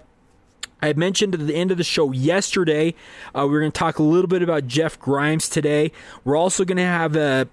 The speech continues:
a recruiting profile coming up in the second segment of the show today.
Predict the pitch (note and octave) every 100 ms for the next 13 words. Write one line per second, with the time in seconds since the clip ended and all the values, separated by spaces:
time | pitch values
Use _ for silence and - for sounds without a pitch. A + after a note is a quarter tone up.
0 | - C3 B2+ B2+ - F#3 G3+ G3 F3 -
1 | F3 E3 E3+ E3 E3 - E3 E3 E3 D#3
2 | C#3+ - - E3 D#3+ - D#3+ D#3+ D#3+ D#3+
3 | - - - - D3 C#3+ C3+ - D#3+ E3
4 | - D#3+ D#3+